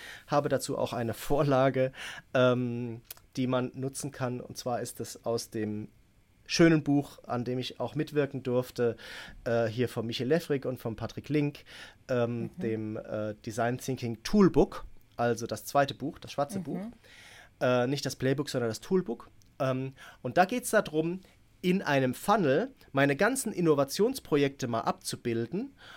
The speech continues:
Speaker 1: und ständig zu tracken, wo stehen die denn?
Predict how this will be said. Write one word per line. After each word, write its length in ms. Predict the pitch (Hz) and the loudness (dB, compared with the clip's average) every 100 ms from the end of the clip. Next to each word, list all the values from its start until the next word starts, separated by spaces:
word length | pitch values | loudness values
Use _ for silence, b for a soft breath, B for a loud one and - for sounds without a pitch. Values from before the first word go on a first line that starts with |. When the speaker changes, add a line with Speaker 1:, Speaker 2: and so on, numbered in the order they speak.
| B - | B 0
Speaker 1:
und 240 | 165 160 | 2 4
ständig 520 | - 185 226 254 208 | 2 2 2 0 -6
zu 140 | - 175 | -6 -6
tracken, 520 | - 180 190 208 214 - | 0 0 2 -2 -2 -4
wo 240 | 139 170 | 6 6
stehen 420 | - - 185 180 | 6 2 4 4
die 140 | 131 123 | 2 2
denn? 340 | 123 175 | 2 2